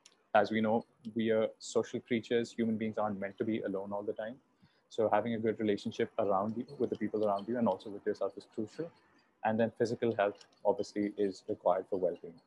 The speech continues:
So let's talk a little more about mental health. So mental health is all about what you feed the mind.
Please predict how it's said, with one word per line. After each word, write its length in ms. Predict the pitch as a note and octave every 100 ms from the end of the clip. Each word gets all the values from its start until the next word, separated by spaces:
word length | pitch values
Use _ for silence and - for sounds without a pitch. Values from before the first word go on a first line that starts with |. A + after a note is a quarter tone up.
| _ _ _ _ _ _ _
So 100 | B2+
let's 160 | A#2+ -
talk 180 | A2+
a 20 | B2
little 160 | A#2+
more 120 | B2
about 240 | A2 A2 A2+
mental 300 | G2+ - A2+
health. 240 | B2 F3+ - _ _
So 220 | - C#3 - - -
mental 280 | B2+ B2+ C#3+
health 280 | C#3 D3 - _ -
is 520 | C3 B2+ C3 A#2+ - - _ _ _ _ _ _ _ _ _
all 160 | C3+ C3+
about 220 | D3+ D3+
what 220 | C3+ C3+
you 80 | D#3
feed 360 | - - C3 A#2
the 60 | A#2
mind. 240 | F#2